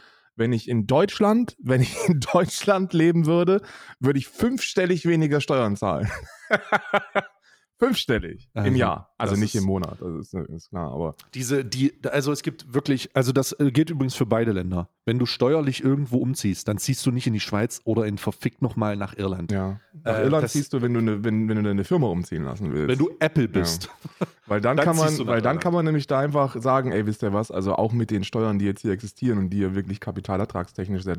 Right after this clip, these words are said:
Speaker 1: sehr niedrig sind, ähm, da, das ist mir noch ein bisschen zu hoch. Und dann sagen, dann sagt Papa Irland, "Ah, das verstehe ich vollkommen." <laughs> Das verstehe ich vollkommen. Das ist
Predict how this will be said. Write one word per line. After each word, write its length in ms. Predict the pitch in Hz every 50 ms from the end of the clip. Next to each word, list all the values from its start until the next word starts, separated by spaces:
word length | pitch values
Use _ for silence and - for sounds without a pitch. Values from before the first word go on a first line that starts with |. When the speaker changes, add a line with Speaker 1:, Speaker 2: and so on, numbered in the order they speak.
| 87 87
Speaker 1:
sehr 140 | 90 95 92
niedrig 300 | 92 95 92 98 104 -
sind, 180 | 98 101 101 - - - - - - _ _ _ -
ähm, 400 | 98 92 92 92 90 90 - _ _ -
da, 360 | 110 92 101 98 87 87 87
das 160 | 95 101 98
ist 60 | 107
mir 100 | 110 110
noch 100 | 104 98
ein 80 | 98 101
bisschen 240 | 98 95 - 95 92
zu 140 | - 95 85
hoch. 320 | 82 76 71 67 - _ _
Und 120 | - 98 101
dann 120 | 101 95
sagen, 400 | 98 98 98 95 98 95 - -
dann 120 | 104 98
sagt 160 | 101 104 101 -
Papa 220 | 117 98 101 95
Irland, 380 | 82 98 104 104 101 98 98 -
"Ah, 220 | 87 87 87 80 - - -
das 200 | - 110 95 -
verstehe 320 | - 101 90 - - 92 85
ich 100 | - -
vollkommen." 480 | - 76 - - 92 - - 120 - -
<laughs> 640 | - - - - - - - - 254 - - 233 214 - 240 - -
Das 140 | 165 156 -
verstehe 340 | - 147 117 - - - 92
ich 100 | - -
vollkommen. 440 | - - 202 185 175 170 143 139 - - - _ -
Das 240 | - - - -
ist 120 | - -